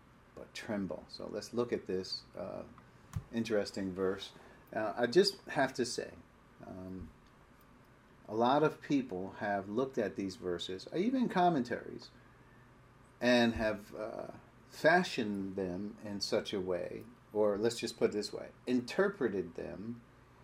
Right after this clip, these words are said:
in such a way as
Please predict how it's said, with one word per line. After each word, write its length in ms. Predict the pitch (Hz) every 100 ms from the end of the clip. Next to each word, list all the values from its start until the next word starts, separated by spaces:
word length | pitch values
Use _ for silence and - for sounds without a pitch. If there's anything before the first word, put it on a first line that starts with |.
| - -
in 80 | 104
such 320 | - 101 -
a 60 | 92
way 440 | 85 85 90 117 - - - - - - - - - - - - - -
as 600 | 107 107 90 104 -